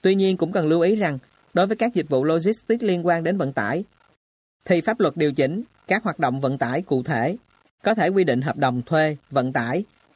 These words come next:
phải thể hiện dưới hình thức văn bản. Ví dụ, khoản hai điều bảy mươi mốt Bộ luật Hàng hải năm hai nghìn không trăm lẻ năm quy định hợp đồng vận chuyển hàng hóa bằng đường biển theo chuyến phải được lập thành văn bản.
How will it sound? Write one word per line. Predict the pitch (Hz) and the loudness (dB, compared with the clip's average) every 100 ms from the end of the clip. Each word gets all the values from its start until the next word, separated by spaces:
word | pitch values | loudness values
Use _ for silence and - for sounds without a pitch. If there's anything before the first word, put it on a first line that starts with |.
| _ _ _ _ _ _ _ _ _ - | _ _ _ _ _ _ _ _ _ -4
phải | 156 165 | 0 2
thể | 196 | 2
hiện | 220 147 143 | 2 2 2
dưới | 202 | 2
hình | 170 | 2
thức | 220 220 | -2 -2
văn | 160 | -2
bản. | 143 117 175 - _ _ _ - | 0 0 -2 -10 _ _ _ -2
Ví | 185 | 0
dụ, | 214 131 | 2 2
khoản | 135 139 196 | 0 -2 0
hai | 196 165 | 0 0
điều | 151 131 | 0 2
bảy | 131 | 0
mươi | 180 | 2
mốt | 175 220 - | 0 -2 -2
Bộ | 139 | 0
luật | 139 131 | 2 0
Hàng | - 139 | -4 -4
hải | 135 117 165 | -2 -2 0
năm | 180 | 0
hai | |
nghìn | 165 143 | -2 -2
không | 156 | -4
trăm | 160 | -2
lẻ | 151 | -2
năm | 151 156 147 _ _ _ - | -2 -2 -6 _ _ _ -2
quy | 175 | 2
định | 170 143 | 2 2
hợp | 156 - | 0 0
đồng | 139 131 | -2 0
vận | 123 131 | -2 0
chuyển | 127 170 | 0 0
hàng | 185 123 | -2 -2
hóa | 135 147 220 | -2 -4 -2
bằng | 139 | -2
đường | 135 131 | 0 0
biển | 117 131 208 _ _ _ | 0 0 -4 _ _ _
theo | - 175 | 0 0
chuyến | 185 175 233 262 _ _ - | 4 2 0 -6 _ _ 0
phải | 156 | 2
được | 160 127 - | 4 0 -2
lập | 131 - | -4 0
thành | 135 120 | -2 0
văn | 135 | 0
bản. | 123 110 | 0 -2